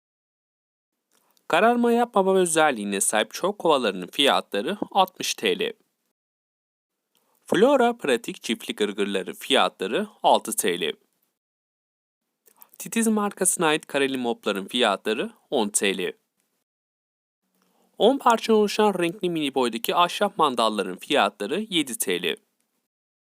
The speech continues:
On dört litre iç hacmine sahip mermer desenli plastik çöp kovalarının fiyatları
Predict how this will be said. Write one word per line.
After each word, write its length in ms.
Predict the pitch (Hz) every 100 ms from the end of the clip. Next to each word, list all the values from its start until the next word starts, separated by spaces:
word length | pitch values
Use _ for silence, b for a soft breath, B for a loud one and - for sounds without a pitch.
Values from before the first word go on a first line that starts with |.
| _ _ _ _ _ _ _ _ -
On 220 | 185 269
dört 200 | 262 254
litre 220 | 214 -
iç 160 | 185 -
hacmine 380 | 147 135 131 131
sahip 300 | - 123 131
mermer 460 | 135 165 180 175
desenli 380 | 151 127 135 143
plastik 480 | - 175 165 - -
çöp 200 | 175 190
kovalarının 480 | - 117 95 87 78
fiyatları 680 | - 135 85 - 101 139